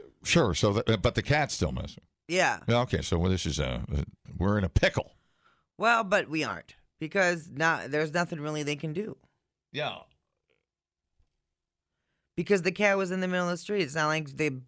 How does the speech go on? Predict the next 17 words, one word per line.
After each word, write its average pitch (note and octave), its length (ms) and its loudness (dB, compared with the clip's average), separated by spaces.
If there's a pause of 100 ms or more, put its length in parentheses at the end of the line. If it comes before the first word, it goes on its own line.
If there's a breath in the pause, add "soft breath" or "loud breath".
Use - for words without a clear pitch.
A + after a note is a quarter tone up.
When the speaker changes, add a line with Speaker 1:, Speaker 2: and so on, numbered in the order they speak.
Speaker 2:
driver D3 360 2
went C#3 240 -2
into C3+ 180 -4
the C3 120 -2
house C#3+ 380 -2
and B2+ 120 -6
stole B2+ 280 -4
the A#2 100 -6
cat. - 340 -8 (1200)
Speaker 1:
Man, A2+ 160 0
that F#2+ 100 6
must G2 160 4
have - 60 -6
been F#2+ 100 4
a D2 40 -2
good-looking E2 420 0
cat. - 400 0